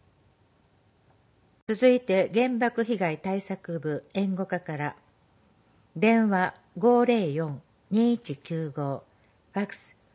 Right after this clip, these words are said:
五零四二二五七。被爆者健康診断。生き生きポイント対象です。会場、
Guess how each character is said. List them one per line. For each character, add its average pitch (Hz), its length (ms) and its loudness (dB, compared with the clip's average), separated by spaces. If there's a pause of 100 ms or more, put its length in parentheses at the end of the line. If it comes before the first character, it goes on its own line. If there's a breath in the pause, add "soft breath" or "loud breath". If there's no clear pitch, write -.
(180)
五 247 280 8
零 214 300 2
四 151 260 -4 (360)
二 247 240 2
二 226 280 0
五 156 280 -4
七。 135 380 -4 (1900)
被 220 80 0
爆 233 300 2
者 160 160 -2
健 202 260 -2
康 185 240 -4
診 160 380 -6
断。 143 240 -8 (1120 soft breath)
生 196 120 -4
き 247 220 -2
生 233 60 -6
き 233 140 -4
ポ 233 220 -4
イ 220 100 0
ン 185 80 -6
ト 135 180 -12
対 165 220 -8
象 147 260 -8
で 143 160 -10
す。 - 240 -20 (1700)
会 214 260 0
場、 170 440 -2